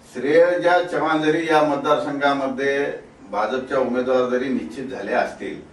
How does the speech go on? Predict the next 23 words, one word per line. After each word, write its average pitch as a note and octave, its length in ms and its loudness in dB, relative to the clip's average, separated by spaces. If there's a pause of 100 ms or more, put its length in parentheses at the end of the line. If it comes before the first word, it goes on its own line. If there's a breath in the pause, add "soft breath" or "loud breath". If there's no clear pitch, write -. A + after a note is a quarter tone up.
(360 loud breath)
मला F3 320 2
सांगा D3 260 0
त्यांचा E3 300 0
कुठला - 300 0
अनुभव D#3+ 340 0
आहे, C#3 360 2
काय C#3+ 460 4
आहे? C#3+ 160 0
ठीक A3 240 -2
आहे, - 100 2
अशोकराव D#3 540 0
चव्हाण D3+ 280 0
साहेब D3+ 320 -2
महाराष्ट्राचे D3 600 0
मुख्यमंत्री C#3+ 600 -4
होते, C#3+ 400 0
त्यांना C#3 300 0
एक C3 80 -4
सर्व C#3+ 280 -4
महाराष्ट्रातलं C#3 720 0
राजकारण C#3 480 0
माहीत D#3 300 0
आहे. B2+ 400 -2